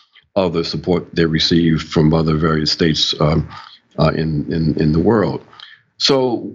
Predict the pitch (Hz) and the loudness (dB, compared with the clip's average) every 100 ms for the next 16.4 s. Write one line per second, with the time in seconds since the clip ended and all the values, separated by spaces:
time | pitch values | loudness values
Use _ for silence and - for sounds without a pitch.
0 | 107 - 139 143 147 143 135 120 135 120 | -16 -2 0 0 0 2 2 2 0 0
1 | - - 127 123 - - _ - 123 110 | -4 -4 2 2 2 -8 _ -2 -2 0
2 | 104 101 - 95 85 147 147 143 - 85 | -2 -2 0 0 2 2 2 0 -2 -2
3 | 71 85 87 82 82 78 - - _ _ | 0 2 4 4 4 2 -4 -18 _ _
4 | _ 78 76 - - - - - 170 - | _ -2 0 0 -2 -4 -4 -2 -2 -2
5 | 107 87 69 62 - - - _ _ _ | -2 -2 -4 -6 -8 -10 -20 _ _ _
6 | 90 80 101 95 98 95 90 85 98 98 | 4 4 4 0 -2 -2 0 0 0 2
7 | 101 95 98 101 95 90 87 - 110 104 | 2 0 -2 0 0 -2 -6 -4 -2 0
8 | 101 87 85 - 101 95 85 85 92 87 | -2 -4 -4 0 -2 0 -2 0 2 2
9 | 92 87 - 90 92 85 85 85 85 98 | 2 2 0 2 2 2 0 0 2 2
10 | 98 98 - 85 87 87 82 78 95 90 | 0 -2 -4 -2 0 0 0 0 -2 -4
11 | 87 78 - - 135 - - _ _ _ | -6 -4 -2 0 0 -2 -12 _ _ _
12 | _ _ 80 82 80 87 - 101 95 - | _ _ 0 0 0 -2 0 -2 -2 -2
13 | 92 90 - 90 85 80 87 85 82 78 | -2 -2 -2 0 0 2 2 2 0 0
14 | - - 95 92 - 87 82 80 78 - | -2 -2 -4 -4 -2 0 0 0 -2 -6
15 | 82 80 76 90 90 - 147 143 120 110 | -2 -2 -2 -2 -4 -4 -4 -2 -2 -4
16 | 98 - 87 80 | -4 -4 -6 -6